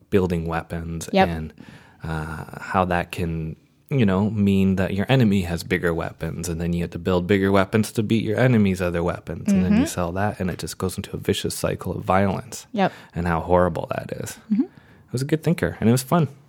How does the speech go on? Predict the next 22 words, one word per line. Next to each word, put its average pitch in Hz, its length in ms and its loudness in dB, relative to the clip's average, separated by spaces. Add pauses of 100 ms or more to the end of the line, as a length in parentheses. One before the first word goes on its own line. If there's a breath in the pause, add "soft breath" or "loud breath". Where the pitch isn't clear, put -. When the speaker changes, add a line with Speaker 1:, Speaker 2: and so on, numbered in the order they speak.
(320)
Speaker 2:
It 214 40 6
was 202 100 6
a 208 40 4
good 220 140 8
thinker, 220 280 6
and 240 140 4
it - 40 0
was 233 140 -4
fun. 214 320 2
I 226 100 8
feel 311 220 4
like 330 220 4
that's, 254 460 2
you 240 80 6
know, 214 160 8
the, 208 200 4 (420 loud breath)
the 226 60 8
superhero 285 560 6
movies 240 340 4
that 220 80 4
I've 202 180 4
enjoyed, 196 600 6